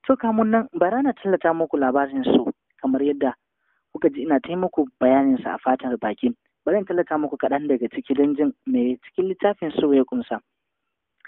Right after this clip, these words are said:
Ina jin abin da Hajiya Saratu ta faɗa, nan da nan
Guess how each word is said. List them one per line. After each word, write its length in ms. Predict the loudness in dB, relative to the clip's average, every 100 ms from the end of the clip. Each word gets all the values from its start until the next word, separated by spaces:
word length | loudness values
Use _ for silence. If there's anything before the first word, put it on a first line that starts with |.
| _ 2
Ina 260 | 4 6
jin 160 | 4 2
abin 260 | 0 0 0
da 100 | 0
Hajiya 220 | 2 0 0
Saratu 340 | 0 0 -4
ta 80 | -6
faɗa, 320 | -4 -2 -2
nan 300 | 2 6 6
da 140 | 6 4
nan 340 | 2 -2